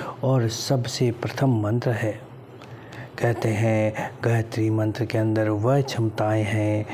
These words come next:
जो अन्य किसी साधारण मंत्रों के अंदर नहीं हैं। आज मैं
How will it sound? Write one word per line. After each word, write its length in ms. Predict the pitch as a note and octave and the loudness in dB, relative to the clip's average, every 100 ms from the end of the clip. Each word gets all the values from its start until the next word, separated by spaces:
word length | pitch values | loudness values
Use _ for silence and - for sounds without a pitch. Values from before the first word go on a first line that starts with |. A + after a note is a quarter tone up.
| - - - A#2 | -10 -12 -4 2
जो 440 | C3 B2 A2+ G#2+ - - - - | 4 6 4 2 -4 -8 -12 0
अन्य 280 | C#3+ C#3 B2 | 4 4 2
किसी 520 | C3 - C3 A#2+ A2+ - - | 0 0 2 2 0 -4 -12
साधारण 760 | - C3+ B2 A2 B2+ C3 A#2 A2+ | -2 0 2 2 4 4 4 4
मंत्रों 440 | A2+ A2 A2 G#2+ | 4 2 2 -2
के 140 | G#2+ G#2+ | 0 -2
अंदर 300 | G#2 G#2+ A2 | 0 2 2
नहीं 420 | A#2 A2 A2+ B2+ | 2 0 0 0
हैं। 320 | - A2+ - - - - - - - - - - - - - - - - - - - - - - - - - - - - | 0 -8 -8 -16 -16 -18 -18 -18 -16 -16 -16 -16 -16 -16 -18 -18 -18 -18 -18 -18 -18 -16 -16 -18 -20 -20 -18 -18 -18 -4
आज 320 | A2+ A2 G#2 G#2+ | 2 4 2 2
मैं 440 | A2 A2 G#2+ | 4 4 2